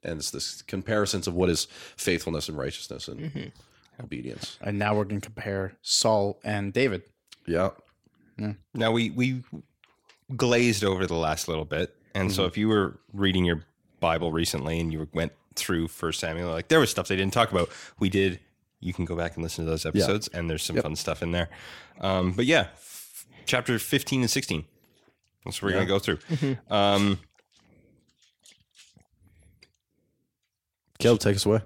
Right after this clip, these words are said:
Speaker 4: Yeah. I guess I'll read it. What am I
Speaker 1: Yeah.
Speaker 4: reading, Josh? What, what translation is this? N I V.
Speaker 1: Yeah.
Speaker 4: Cool. Okay. <laughs> Uh, Samuel said to Saul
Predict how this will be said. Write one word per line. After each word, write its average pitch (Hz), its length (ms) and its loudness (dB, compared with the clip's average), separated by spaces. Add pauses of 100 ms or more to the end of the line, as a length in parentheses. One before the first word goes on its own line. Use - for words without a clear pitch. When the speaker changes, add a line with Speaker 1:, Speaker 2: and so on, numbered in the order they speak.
(280)
Speaker 4:
Yeah. 127 120 0 (580)
I 104 120 0
guess 107 140 -2
I'll 101 60 4
read 95 140 2
it. - 180 -2
What 131 80 0
am 165 100 4
I - 40 8
Speaker 1:
Yeah. - 40 6
Speaker 4:
reading, 98 280 2
Josh? 87 360 -2
What, 117 240 -2
what 117 140 -6
translation 87 460 -2
is 78 40 -4
this? 80 140 -4
N 98 120 0
I 90 80 2
V. 80 160 -4 (280)
Speaker 1:
Yeah. 101 200 2 (120)
Speaker 4:
Cool. 98 240 0 (160)
Okay. 127 240 2
<laughs> 160 60 -10 (1040)
Uh, 87 200 0
Samuel 135 400 4
said 113 240 0
to 110 80 0
Saul - 360 0